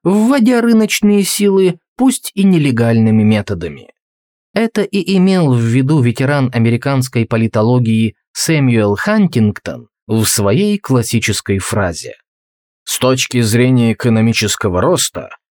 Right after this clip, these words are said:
хуже общество с жёсткой, излишне централизованной бесчестной бюрократией может быть только общество с жёсткой, излишне централизованной частной бюрократией». Опять же,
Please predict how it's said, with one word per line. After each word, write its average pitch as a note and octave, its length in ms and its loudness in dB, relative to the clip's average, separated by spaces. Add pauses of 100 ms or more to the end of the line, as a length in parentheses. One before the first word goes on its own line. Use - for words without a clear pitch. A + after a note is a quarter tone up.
(100)
хуже G3+ 460 0
общество D#3+ 800 0
с A#2 80 0
жёсткой, - 720 -4 (140)
излишне A#2+ 640 0
централизованной A2 1040 0
бесчестной A2 720 0
бюрократией G2+ 1000 -2 (380)
может B3+ 320 2
быть B3+ 220 0
только A#3 360 0
общество F#3+ 880 0 (160)
с A2+ 180 0
жёсткой, F#3+ 800 0 (100)
излишне E3+ 760 0
централизованной D#3+ 1200 0
частной D#3+ 640 0
бюрократией». G#2+ 1120 -2 (1120)
Опять B2 480 -2
же, D#2+ 260 -6